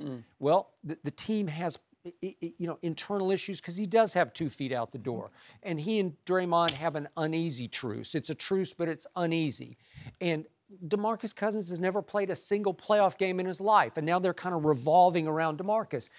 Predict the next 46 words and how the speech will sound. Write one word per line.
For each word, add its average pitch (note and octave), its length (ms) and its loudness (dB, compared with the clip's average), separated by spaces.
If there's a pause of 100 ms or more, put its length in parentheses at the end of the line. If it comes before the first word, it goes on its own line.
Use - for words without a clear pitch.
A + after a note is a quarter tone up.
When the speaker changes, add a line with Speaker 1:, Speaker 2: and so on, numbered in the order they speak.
(120)
Speaker 2:
And F#3 140 0
it's - 180 -2
working D#3+ 500 4
since E3+ 280 -4
the D#3 100 -2
All-Star G3 380 2
break, D#3 380 2 (300)
but D#3 140 6
it's B3+ 260 6
new E3+ 340 6
and A3 120 2
different. G#3+ 580 0 (340)
And D#3+ 240 0
when D#3+ 240 -2
you G3 120 0
get F#3+ 320 0
pushed - 380 0
and F#3+ 120 -2
shoved F#3+ 420 4
in F3+ 100 0
the C#3+ 80 0
postseason, F3 760 0 (280)
are E3+ 40 -2
you D3+ 60 0
gonna D#3+ 160 4
be E3+ 140 6
able C#3+ 140 4
to C3 60 0
lean F3 280 4
back E3 300 6
on F3 180 -2
DeMarcus? D#3+ 580 0
Is C3 80 0
he C3 80 -4
gonna E3 180 2
be D3+ 220 -2
there F#3+ 180 0
for G#3 280 -2
you? A#3+ 240 -6 (340)
Is C3+ 140 -4
he D#3 100 -4
going D#3 260 -2
to B2+ 380 -4
implode D3 760 4
and C3 240 -6
explode? E3+ 800 0